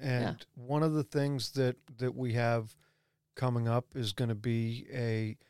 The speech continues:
Speaker 1: first responder family readiness workshop.
Speaker 2: Yeah.
Speaker 1: Um, where we have, uh, networked with some of the mental health providers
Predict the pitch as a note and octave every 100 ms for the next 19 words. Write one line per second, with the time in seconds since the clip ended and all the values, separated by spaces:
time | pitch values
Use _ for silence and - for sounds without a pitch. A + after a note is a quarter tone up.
0 | _ _ _ C#3+ C3+ C3+ - C3+ A#2+ -
1 | B2+ A#2+ A#2+ B2+ B2 C3 - - - C3
2 | B2+ B2+ B2 A#2 A#2 A#2 A#2 - A#2+ A#2
3 | G#2+ - - - - - _ _ _ _
4 | E3 C#3 - A#2+ G#2+ G#2+ G#2 A2+ B2 A2+
5 | A2 A2 G#2+ - A#2 A#2 A2+ A2 - A#2
6 | A2 A2 G#2+ - _ _ _ _ _ A#2+
7 | A2+ A2 A#2 A#2+ B2 C3+ A#2+ A#2+ B2 -
8 | - B2 A2 - - - - A#2 A2+ G#2
9 | A#2 A2+ G#2+ G#2+ - A2+ A2+ - A2 A#2
10 | A2 - A#2+ G#2+ A2 A2+ A#2 B2+ C3 -